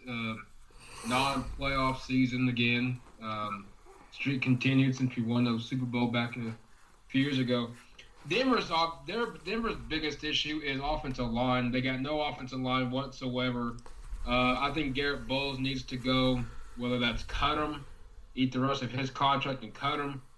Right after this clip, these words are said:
trade him. I don't know what the answer to that is. Uh, offensive line's been our biggest issue. Um,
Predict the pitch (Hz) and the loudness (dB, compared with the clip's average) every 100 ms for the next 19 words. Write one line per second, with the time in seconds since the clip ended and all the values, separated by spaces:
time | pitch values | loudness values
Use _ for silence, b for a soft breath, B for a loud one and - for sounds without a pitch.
0 | - - 143 139 143 139 127 127 135 131 | -16 -6 0 2 2 0 0 0 0 2
1 | 123 127 120 123 127 127 127 117 123 127 | 2 2 2 2 2 2 0 2 4 4
2 | 127 123 - - - - - - - 110 | 4 2 -4 -18 -20 -20 -20 -16 -2 2
3 | 110 110 135 135 135 123 120 123 117 120 | 4 4 2 2 -4 -2 2 2 2 -2
4 | 110 117 117 120 - 123 - 123 120 - | -2 -2 -4 -6 -4 -2 0 0 0 -2
5 | - 101 101 101 98 95 | -4 -6 -6 -6 -10 -16